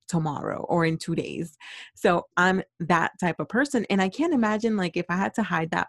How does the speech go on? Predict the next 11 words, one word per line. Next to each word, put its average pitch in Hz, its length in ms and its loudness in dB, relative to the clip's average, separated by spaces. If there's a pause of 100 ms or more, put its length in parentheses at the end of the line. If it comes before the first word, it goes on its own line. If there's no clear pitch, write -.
(120)
from 156 360 -2
my 165 200 2
significant 160 680 -4 (200)
<laughs> 147 140 -4
other, 196 340 2 (440)
I 175 100 2
would 208 200 2
be 175 380 -2 (100)
super 160 340 -8
stressed - 420 -10
out - 160 -4